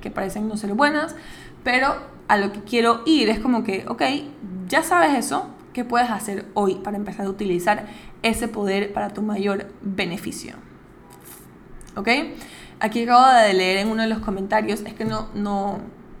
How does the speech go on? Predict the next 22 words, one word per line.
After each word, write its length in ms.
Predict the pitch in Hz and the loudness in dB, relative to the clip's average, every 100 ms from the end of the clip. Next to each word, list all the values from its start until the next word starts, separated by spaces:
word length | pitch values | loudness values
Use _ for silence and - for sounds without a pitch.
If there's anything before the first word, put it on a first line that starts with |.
| - | -10
no 240 | 196 196 208 | -4 -2 0
me 140 | 220 | -2
quiero, 340 | 220 214 220 - - | 0 0 -2 -4 -6
eh, 140 | 202 | -4
distraer, 520 | 180 190 180 - 190 226 | -2 -4 -2 4 4 4
y 100 | 226 | -2
si 80 | |
tienen 220 | - 196 214 | -4 -2 -2
alguna 340 | 202 196 196 | -2 -2 -2
pregunta, 500 | 214 185 180 190 208 196 | -2 -4 -2 0 0 -2
déjenla 380 | 190 208 208 | -4 -2 0
directamente 800 | 190 175 180 196 202 185 202 208 208 - - - | 2 0 -2 -2 -2 -4 -6 -10 -12 -18 -18 -2
en 460 | 220 220 226 233 - - - - - - - | 0 2 -2 -6 -14 -18 -20 -20 -20 -20 -8
el 280 | 202 196 180 | 0 0 0
question 500 | - 233 - 247 247 | 0 0 0 0 4
box, 460 | 254 302 - - - - - - | 6 4 0 -12 -14 -18 -16 -6
eh, 340 | 220 208 190 180 | 0 2 2 4
la 120 | 185 | 2
cosita 320 | 185 196 220 | 2 2 4
de 60 | 208 | 4
las 120 | 214 | 2
preguntas, 580 | 214 277 311 285 339 | 0 0 4 4 4